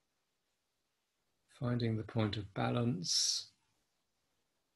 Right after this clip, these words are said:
checking that the chin is not tucked right in or jutting out, but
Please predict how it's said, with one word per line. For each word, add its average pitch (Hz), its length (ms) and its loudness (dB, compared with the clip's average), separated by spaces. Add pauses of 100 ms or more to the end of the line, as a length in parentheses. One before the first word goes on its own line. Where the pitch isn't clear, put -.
(480)
checking 110 540 -2
that 117 100 -8
the 113 100 0
chin 123 440 6
is 113 500 2 (1400)
not - 220 -4
tucked - 320 -2
right 117 320 4
in 117 120 4
or 113 220 0 (300)
jutting 110 360 0
out, 113 260 0 (140)
but - 400 -2